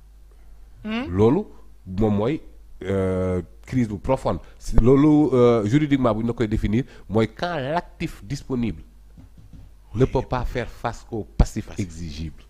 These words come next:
Speaker 2: Le passif, les gens parlent d'une, euh, de dette
Speaker 1: Dette.
Speaker 2: intérieure comme extérieure.
Speaker 1: Dix-huit mille milliards.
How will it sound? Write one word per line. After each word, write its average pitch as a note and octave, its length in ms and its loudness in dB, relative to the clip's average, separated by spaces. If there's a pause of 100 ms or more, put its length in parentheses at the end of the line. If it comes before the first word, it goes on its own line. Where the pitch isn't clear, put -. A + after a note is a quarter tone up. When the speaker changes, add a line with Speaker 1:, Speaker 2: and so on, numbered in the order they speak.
(1040)
Speaker 2:
Le A2 120 6
passif, C3+ 380 4 (140)
les A#2 140 2
gens B2 140 2
parlent A2 300 2
d'une, G#2 200 -2
euh, G2 300 2
de F#2 140 0
dette G2 220 -2
Speaker 1:
Dette. B2+ 100 -2
Speaker 2:
intérieure G#2+ 440 2 (140)
comme G2+ 180 -6
extérieure. - 400 2
Speaker 1:
Dix-huit B2 140 -4
mille C3 200 -8
milliards. A2 600 -12